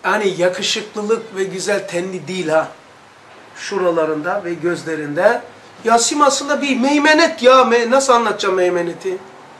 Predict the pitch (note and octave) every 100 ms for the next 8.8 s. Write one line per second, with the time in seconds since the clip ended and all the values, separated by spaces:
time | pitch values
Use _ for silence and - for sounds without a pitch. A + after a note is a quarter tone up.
0 | - - - - - - - G3+ A#3 -
1 | - G3+ G#3 - - - - - - -
2 | - - - G3+ A3+ C4 - A#3+ A3+ A#3+
3 | - - - - E3+ F#3 G#3 - G#3+ A3
4 | A3 G#3+ - - - - - B3 C4 -
5 | A3+ G#3 - A3 D4+ F4 E4 D#4 D#4 E4
6 | E4+ - D#4 D#4+ D#4 D4+ D#4 - C#4+ C#4+
7 | C#4 C4 G3+ - G#3 A3+ A3+ A3+ A#3+ -
8 | A3 G#3+ G#3 G#3 G3 F3 - -